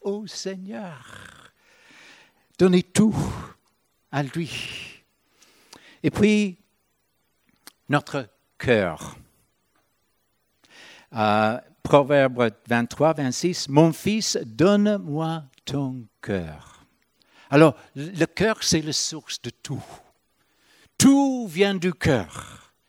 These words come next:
C'est de l'abondance du cœur que la bouche parle. Là où non, est nos, euh, euh, tré-, euh,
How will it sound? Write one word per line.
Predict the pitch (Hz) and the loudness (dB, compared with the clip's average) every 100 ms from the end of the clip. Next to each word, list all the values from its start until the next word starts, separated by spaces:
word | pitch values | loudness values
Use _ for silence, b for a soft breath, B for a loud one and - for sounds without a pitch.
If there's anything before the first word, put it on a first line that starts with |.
| b b b b b | b b b b b
C'est | - 196 | 4 6
de | 180 | 8
l'abondance | 202 202 208 214 196 202 196 - | 6 8 6 6 4 4 2 0
du | 175 | -4
cœur | - 170 160 117 95 - - b b | 0 4 4 2 -4 -10 -12 b b
que | 156 | 2
la | 139 | 4
bouche | 117 147 - 139 | 2 0 2 0
parle. | - 139 98 - - 67 _ _ B B B B B | 0 0 -2 -8 -16 -20 _ _ B B B B B
Là | 117 135 220 220 | -6 0 4 6
où | 214 214 190 139 254 165 | 6 4 0 -6 -12 -6
non, | 170 160 - _ - 165 208 | -6 -6 -10 _ -16 -14 -4
est | 151 - 160 | -2 0 0
nos, | 165 160 - - | 2 2 0 -8
euh, | 143 127 415 | -8 -8 -4
euh, | 127 131 | -4 -4
tré-, | - - 185 151 | -6 -6 -6 -4
euh, | 165 123 | -2 -2